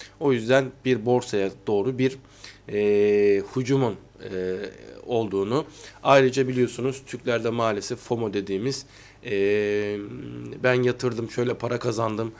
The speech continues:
sen de yatır" kelimelerinin çok olduğunu, bununla birlikte yükseldiğini, ayrıca yurt dışı yatırımcısı için de, e, doların, e, yüksek olmasından dolayı da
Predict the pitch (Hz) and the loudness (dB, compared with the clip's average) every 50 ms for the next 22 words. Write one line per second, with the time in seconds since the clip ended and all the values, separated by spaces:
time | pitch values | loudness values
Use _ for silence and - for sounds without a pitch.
0 | - - - - - - - 135 131 131 123 120 117 113 - - 135 117 - - | -20 -20 -20 -20 -16 -4 0 2 2 2 2 2 2 2 0 0 -2 -2 -2 -2
1 | - 123 110 110 107 104 101 104 107 113 113 - - 123 - - 110 101 104 98 | -2 0 0 0 0 0 0 0 0 -2 -2 -4 -6 -4 -2 -2 -2 -2 0 0
2 | 98 95 98 131 143 143 143 - - - - - - 135 135 123 110 98 95 98 | -2 0 0 0 -2 -2 -6 -12 -20 -20 -14 -4 -2 0 2 2 0 0 -2 -4
3 | 95 - 92 92 107 113 - - - 120 117 117 117 120 123 131 139 135 - - | -4 -4 -4 -4 -4 -6 -2 2 4 4 4 4 4 2 4 2 0 -2 -6 -14
4 | - - - - - 139 139 135 127 120 120 131 135 135 - 120 - - 110 110 | -20 -20 -18 -2 4 6 6 6 6 4 0 -2 -4 -4 -6 -8 -4 -2 -2 -2
5 | - - 117 120 120 117 110 - - 131 123 - - 92 87 87 90 117 127 127 | -2 -2 -4 -4 -4 -4 -4 -2 -2 -2 -2 -4 -6 -6 -4 2 2 4 4 2
6 | 127 - - - - - - - - 107 101 98 101 98 98 98 98 95 98 95 | 0 -8 -20 -20 -20 -20 -20 -14 -6 -4 -2 0 0 0 0 0 0 -2 -2 0
7 | 120 123 127 127 127 131 127 131 127 - - - - _ - - _ _ _ _ | 2 4 6 6 6 4 2 0 -4 -8 -16 -20 -20 _ -20 -20 _ _ _ _
8 | _ _ _ - - _ _ - _ _ - - _ _ _ - - - - 107 | _ _ _ -20 -20 _ _ -20 _ _ -20 -20 _ _ _ -20 -12 -6 -4 -2
9 | 107 107 104 104 104 98 98 98 95 107 120 - - 143 123 131 123 120 117 117 | 0 0 0 2 2 2 0 0 0 -2 -2 0 0 0 2 2 2 2 2 0
10 | - - 120 120 127 123 120 117 107 101 92 90 87 90 92 131 143 143 143 | 0 0 2 4 4 4 4 4 2 0 0 -2 -4 0 4 4 4 4 2